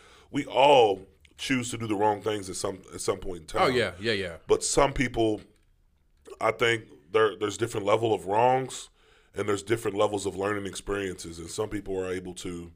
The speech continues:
Speaker 2: It's like, it's just like right now. But some things, you, you're going to give your kids a certain level of exposure, right? So that's why our job, even though when they become older and they start making their own decisions, our job is to still stack that deck in
Speaker 1: Yeah.
Speaker 2: their favor.
Speaker 1: What's up? What you say, Reverend?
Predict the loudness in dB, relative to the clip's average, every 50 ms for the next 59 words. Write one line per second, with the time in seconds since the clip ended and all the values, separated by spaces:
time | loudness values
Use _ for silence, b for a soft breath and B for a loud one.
0 | _ _ -8 -8 -6 -2 -2 -2 0 0 -2 -2 -2 -4 -4 -4 -4 -4 -2 -4
1 | -4 -4 -4 -6 -10 -10 -8 -4 -4 -4 -4 -4 -4 -4 -4 -4 -4 -4 -4 -4
2 | -4 -4 -6 -8 -10 -10 -8 -8 -8 -8 -6 -6 -6 0 0 0 0 0 -6 -10
3 | -10 -10 -10 -8 -6 -6 -6 -6 -4 -4 -4 -4 -6 -6 -6 -4 -4 -4 -4 -6
4 | -10 -10 -6 -8 -8 -6 -6 -6 -6 -4 -2 -4 -4 -4 -8 -14 -10 -4 -2 -2
5 | -2 -2 -4 -6 -4 -2 -2 -2 -2 -4 -6 -8 -6 -6 -6 -6 -6 -4 -4 -4
6 | -4 -4 -2 -4 -4 -4 -2 -4 -2 -2 -2 -4 -4 -6 -10 -10 -8 -8 -6 -4
7 | -4 -4 -4 -4 -6 -6 -6 -8 -8 -10 -14 -10 -6 -4 -4 -4 -4 -6 -8 -12
8 | _ _ -6 -4 -2 -2 -2 -2 -2 -2 -2 -4 -4 -6 -8 -8 -10 -8 -6 -6
9 | -4 -4 -6 -6 -6 -6 -6 -6 -6 -6 -8 -8 -6 -6 -6 -6 -8 -12 -16 -16
10 | -20 b b b b b -4 -2 -2 0 0 0 0 0 0 -2 -2 -4 -12 -14
11 | -10 -6 -4 -4 -4 -4 -4 -6 -4 -4 -4 -6 -8 -8 -6 -4 -6 -6 -6 -4
12 | -6 -6 -6 -6 -6 -6 -6 -6 -6 -8 -14 -16 -16 -8 -8 -6 4 4 6 6
13 | 6 2 0 -2 2 2 2 4 6 6 6 6 6 2 -8 -8